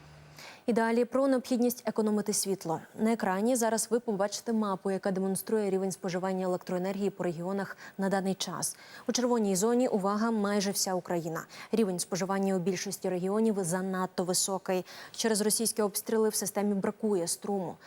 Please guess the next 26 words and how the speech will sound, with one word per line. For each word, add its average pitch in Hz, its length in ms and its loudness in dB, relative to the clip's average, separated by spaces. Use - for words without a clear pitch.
Енергетики 190 460 -2
просять 196 480 -2
вимкнути 202 580 0
усі 180 240 0
потужні 180 420 -4
прилади. 165 460 -4
У 233 80 2
жовтій 196 320 0
зоні 208 340 2
лише 196 300 0
місто 175 440 -4
Київ. 160 360 -4
Споживання 190 520 -2
там 190 220 -2
наближається 185 840 0
до 180 120 -6
критичної 185 600 -2
позначки. 160 720 -8
Радимо 185 380 0
не 202 160 2
вмикати 220 520 2
енергозатратні 170 680 -2
прилади 185 380 0
одночасно 170 760 -4
і 233 60 0
пам'ятати 220 640 0